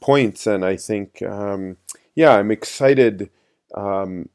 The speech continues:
I'm excited to be able to share this conversation with Frank to my listeners. I hope it gives sort of a,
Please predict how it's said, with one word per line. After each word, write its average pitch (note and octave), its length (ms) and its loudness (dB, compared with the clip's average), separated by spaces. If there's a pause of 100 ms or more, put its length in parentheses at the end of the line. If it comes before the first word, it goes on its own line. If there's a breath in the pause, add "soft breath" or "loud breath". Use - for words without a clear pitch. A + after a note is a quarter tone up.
(600)
I'm A2+ 240 -2
excited B2+ 640 2
to A#2 160 -2
be A2 180 -4
able G#2 160 0
to G2+ 80 -6
share G#2+ 300 0
this G2 120 -6
conversation G2+ 540 -8
with F#2 80 -12
Frank C3+ 440 -4
to A#2 100 -10
my F#2+ 100 -2
listeners. D3+ 640 -2
I G#2 80 -2
hope G#2 220 -6
it G#2 160 -8
gives G#2+ 280 -4
sort A2 220 -4
of F#2+ 160 -4
a, F#2 180 0